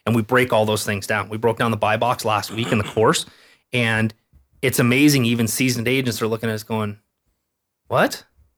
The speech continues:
You can break that down and realize these are all things that are gonna cost you money that you didn't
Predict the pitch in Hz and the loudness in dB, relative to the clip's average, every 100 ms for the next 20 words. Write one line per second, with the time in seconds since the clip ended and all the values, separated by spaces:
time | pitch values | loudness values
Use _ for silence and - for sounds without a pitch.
0 | - 131 147 127 127 170 - 151 127 120 | -6 -4 -2 0 2 0 2 0 0 -2
1 | 123 170 175 127 131 143 131 127 123 120 | 0 2 2 2 2 4 4 4 2 0
2 | - _ _ _ _ 127 139 139 120 131 | -8 _ _ _ _ -4 0 2 2 2
3 | - 135 120 120 113 - 127 - - 107 | 2 0 2 2 0 0 0 0 -2 -2
4 | 107 123 131 110 110 120 | 0 0 0 -4 -4 -4